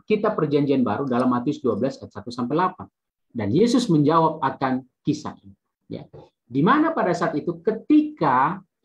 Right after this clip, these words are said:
murid-murid ya berjalan di ladang gandum. Karena lapar, ini lagi hari Sabat, mereka memetik bulir gandum itu.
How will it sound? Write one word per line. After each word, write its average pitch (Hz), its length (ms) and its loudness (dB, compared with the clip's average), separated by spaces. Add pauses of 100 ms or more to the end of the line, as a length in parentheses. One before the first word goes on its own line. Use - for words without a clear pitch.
(220)
murid-murid 202 720 4
ya 113 320 -4
berjalan 175 560 2
di 175 80 4
ladang 180 480 2
gandum. 120 400 -2 (480)
Karena 285 560 6
lapar, 254 640 2
ini 180 160 2
lagi 180 240 2
hari 180 160 2
Sabat, 175 400 -4 (320)
mereka 320 320 4
memetik 311 560 4
bulir 202 480 4
gandum 151 400 0
itu. 110 160 -14